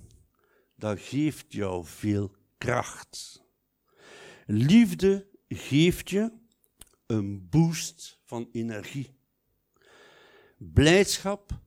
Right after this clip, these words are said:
kracht en vertrouwen. Als je van jezelf houdt, sta je met meer vertrouwen en moed in de wereld.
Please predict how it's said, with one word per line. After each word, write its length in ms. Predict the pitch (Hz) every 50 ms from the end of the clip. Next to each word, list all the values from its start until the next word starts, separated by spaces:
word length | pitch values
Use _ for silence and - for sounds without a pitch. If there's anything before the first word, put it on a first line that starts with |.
| _ _ _
kracht 800 | - - 147 165 196 180 - - - - - - - - - _ _
en 180 | - 127 127 110
vertrouwen. 800 | - 98 - - _ - 139 151 156 156 160 139 104 92 90 - _ _ _ _ _ _ _ _ _ _ _ _ _ _ _ _ - _ - - - - - - - - - - - - _ _ _
Als 460 | - 185 214 214 240 233 - - -
je 160 | 202 202 180
van 240 | 139 165 170 165 165
jezelf 540 | 156 143 120 107 143 165 190 208 214 - -
houdt, 600 | - - 98 87 90 117 156 - _ - - - - _ _ _ _ _ _ _ _ - - - - - - - _
sta 460 | _ - - - - - 160 170 190 196
je 200 | 208 208 202 185
met 360 | 160 139 135 127 127 - -
meer 440 | 113 107 117 139 180 233 254 190 151
vertrouwen 800 | 165 165 - - - 143 151 151 160 165 160 165 170 165 -
en 220 | - 127 120 113 107
moed 340 | 117 131 147 143 - -
in 160 | - 127 135 120
de 120 | 120 110
wereld. 340 | 104 104 104 92 80 90